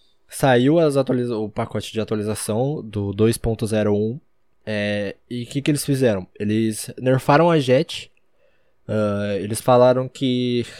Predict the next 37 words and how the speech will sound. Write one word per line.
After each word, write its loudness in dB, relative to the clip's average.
tinha -2
muita -2
composição -2
que -6
tava 0
preferindo -2
a 4
Jett, -2
fazer 0
um -2
time -4
bastante -2
agressivo, 2
em 0
vez 4
de -8
pegar 4
o 2
controlador, 0
tipo, -6
ah, -8
controladores, -6
é, -10
Homem, -6
Brimstone, -8
Viper, 0
eles -4
tavam 2
preferindo 0
pegar 2
a 8
Jett. 0
Por 4
quê? 0
Alguns -2
patches 4
atrás, 0